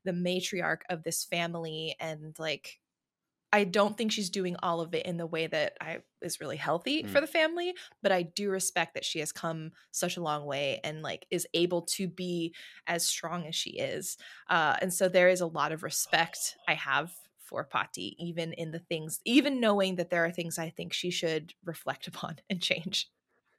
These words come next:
Speaker 2: You just said something, like, totally triggered for me. Like, when you see Pati, before she talks, when you first see her, it's like,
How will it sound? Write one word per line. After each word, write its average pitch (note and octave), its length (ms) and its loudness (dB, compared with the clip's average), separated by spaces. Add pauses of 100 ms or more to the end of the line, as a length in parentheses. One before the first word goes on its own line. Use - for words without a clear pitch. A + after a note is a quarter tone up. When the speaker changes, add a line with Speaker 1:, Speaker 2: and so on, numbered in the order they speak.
(540)
Speaker 2:
You A2+ 360 0
just G#3+ 180 2
said D3+ 140 2
something, A#2+ 200 0
like, G2 200 0
totally G2+ 340 0
triggered E2 360 -6
for - 120 -14
me. D#2+ 240 -10
Like, F#2+ 360 -6 (2250)
when B2 360 6
you C#3 360 4
see B2 380 0
Pati, E2+ 800 -6 (680)
before F#3 480 4
she G3 220 0
talks, - 800 -4
when A2 140 4
you A#2+ 100 4
first D#3+ 320 0
see - 440 0
her, D#2 360 -6 (440)
it's - 260 -2
like, G2+ 340 -2